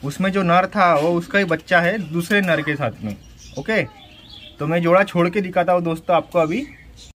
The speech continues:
तो देखिए दोस्तों, ये जोड़ा है, ये खाने उनका, ये मादी है।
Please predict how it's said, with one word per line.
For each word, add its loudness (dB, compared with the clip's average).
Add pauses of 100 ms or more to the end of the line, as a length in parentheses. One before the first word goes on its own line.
(160)
तो 4
देखिए 2
दोस्तों, 4
ये 8
जोड़ा 4
है, 0
ये -2
खाने 0
उनका, 0 (1500)
ये 6
मादी 6
है। 8